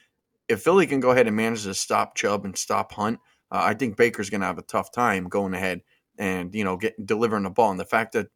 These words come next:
you know, the Eagles lost this game today and Cleveland won, I think that that go ahead and that's certainly, that's gonna set up the Eagles to go ahead and have value.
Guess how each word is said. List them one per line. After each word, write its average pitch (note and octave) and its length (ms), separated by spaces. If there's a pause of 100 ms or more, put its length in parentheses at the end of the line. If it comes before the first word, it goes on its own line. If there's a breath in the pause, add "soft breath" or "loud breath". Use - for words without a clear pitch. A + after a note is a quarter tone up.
you B2 80
know, G#2+ 120
the G2 120
Eagles G#2+ 340
lost G#2+ 320
this A2 140
game G#2+ 240
today G#2 400 (180 soft breath)
and F#2 160
Cleveland G#2 560
won, A#2 380 (1040)
I G#2+ 100
think A2 220
that G#2 100
that G2+ 200
go G2+ 120
ahead F#2+ 120
and F#2 60
that's G#2 200
certainly, F#2 340 (120)
that's G#2 240
gonna F#2+ 180
set G#2 200
up F#2 120
the G2 180
Eagles F#2 240
to F#2 60
go F#2 200
ahead F2+ 140
and F2+ 100
have F2+ 140
value. F#2+ 360